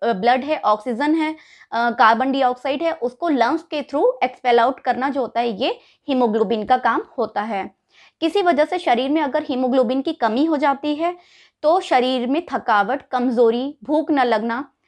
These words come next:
ये सारे लक्षण जो होते हैं वो पता चल जाते हैं। जो डॉक्टर्स जो होते हैं वो पेशेंट को देख के ही कुछ चीज़ों से ये पता लगा सकते हैं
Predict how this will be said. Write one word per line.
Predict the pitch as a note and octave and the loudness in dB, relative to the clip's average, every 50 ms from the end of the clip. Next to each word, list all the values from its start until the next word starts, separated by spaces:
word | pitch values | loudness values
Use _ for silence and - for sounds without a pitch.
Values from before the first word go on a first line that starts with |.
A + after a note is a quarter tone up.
| _ _ G#3+ | _ _ -4
ये | G#3 D#4 E4+ | -2 -2 0
सारे | E4 D#4+ A3 G#3 G3+ C4+ D4 - - - | 0 2 2 2 2 0 -2 -2 -4 0
लक्षण | A#3+ A#3 G#3+ - - C#4+ C#4+ | 0 0 0 0 -2 -2 0
जो | B3 C#4 | 0 0
होते | A#3+ A#3 A#3+ A#3 | 0 -2 -4 -6
हैं | A#3+ A#3+ | -8 -6
वो | G#3+ G3+ C#4+ G4+ C5 - _ _ _ _ - | -4 -4 -4 -4 -4 -8 _ _ _ _ -2
पता | B3 A#3 C4+ C#4 | 0 2 2 2
चल | C4+ C4+ A#3+ G3+ F3+ | 2 2 0 0 0
जाते | F#3+ - - - - | -2 -4 -4 -6 -10
हैं। | A3 A3 G3 F#3 G3 G3+ - _ _ _ _ _ _ - | -8 -8 -8 -8 -8 -10 -14 _ _ _ _ _ _ -6
जो | G3+ C4 | -4 -2
डॉक्टर्स | A#3 A3+ A#3 G#3+ G#3+ - D4+ E4+ D#4+ | 2 4 2 2 4 2 2 2 2
जो | - F4 F4 | 0 0 0
होते | D#4+ D#4+ - D#4+ | 0 0 -2 -2
हैं | D#4+ E4+ E4+ | 0 0 0
वो | D4+ D4+ F4 | 0 -2 0
पेशेंट | F4 C4 A#3+ A#3+ - C#4 C4 C#4 - | 0 0 -2 0 -2 -2 -4 -2 -4
को | D#4+ | -2
देख | A#3 G3+ G#3+ B3 B3 - | 0 0 0 0 -2 -4
के | D4+ | -4
ही | D4+ C#4+ D#4+ D#4+ | -2 -2 -2 -4
कुछ | D#4+ - D#4 D4+ - - | -4 -6 -8 -10 -8 -6
चीज़ों | C#4 C4 G#3 B3+ C4 | -6 -4 -2 -2 -2
से | C4 - D#4 | -2 -2 -2
ये | D#4+ D#4+ E4 | 0 0 0
पता | E4 - A#3 - B3+ | -2 -2 0 2 2
लगा | C4 C4+ - G3 A3 B3 | 2 2 2 2 0 0
सकते | - - C#4 - _ - | -2 -4 -8 -10 _ -8
हैं | D4 D4 D4+ E4 F4 | -6 -6 -4 -6 -6